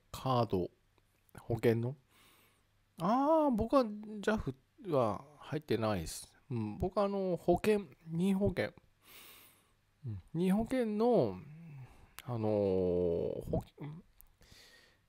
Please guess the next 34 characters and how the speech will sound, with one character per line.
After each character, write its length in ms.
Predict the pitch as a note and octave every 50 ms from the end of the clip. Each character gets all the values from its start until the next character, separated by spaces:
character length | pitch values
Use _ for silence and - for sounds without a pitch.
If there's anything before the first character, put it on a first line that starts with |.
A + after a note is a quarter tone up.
| _
え 580 | - C3 B2 A#2+ A#2 A2+ A2 A2+ A2 A2+ A2+ G#2+
ー 100 | - -
と、 140 | G#2+ G2+ -
任 160 | A#2 D#3+ F3
意 40 | F#3
保 80 | G#3+ A3+
険 220 | A#3 - C#4+ F#3
の 320 | C#3+ B2 A#2 G#2+ G#2 G2+ G2
そ 100 | G#2 G#2+
の 100 | G2+ F#2+
レ 100 | F#2+ G2+
ッ 100 | - -
カ 100 | - A2
ー 40 | G2+
サ 120 | - A#2
ー 60 | A2
ビ 60 | F#2+
ス 20 | -
と 80 | -
か 80 | F#2 F2+
い 40 | F2+
ろ 100 | F#2+ F#2
い 20 |
ろ 80 | F2 F#2
つ 120 | - -
い 100 | G#2 F#2+
て 120 | - F2+ E2
る 60 | D#2+
や 80 | D2+
つ 100 | - -
に 100 | D2 D2+
し 140 | - - -
た 160 | _ - -
の 80 | B1+ -